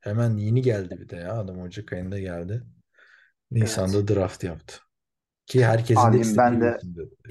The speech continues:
Speaker 1: e,
Speaker 2: kesinlikle.
Speaker 1: garnish olarak.
Speaker 2: Hı hı. Ben de sana katılıyorum. G M'ler için genelde şöyle denir. İlk draft senin draftın değil. Draftı sen yapsan bile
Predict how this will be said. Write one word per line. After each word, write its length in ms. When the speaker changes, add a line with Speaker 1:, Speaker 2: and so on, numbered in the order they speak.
Speaker 1:
e, 300
Speaker 2:
kesinlikle. 360
Speaker 1:
garnish 160
olarak. 460
Speaker 2:
Hı 60
hı. 200
Ben 160
de 40
sana 200
katılıyorum. 420
G 240
M'ler 160
için 160
genelde 280
şöyle 280
denir. 200
İlk 400
draft 400
senin 300
draftın 420
değil. 240
Draftı 320
sen 160
yapsan 460
bile 260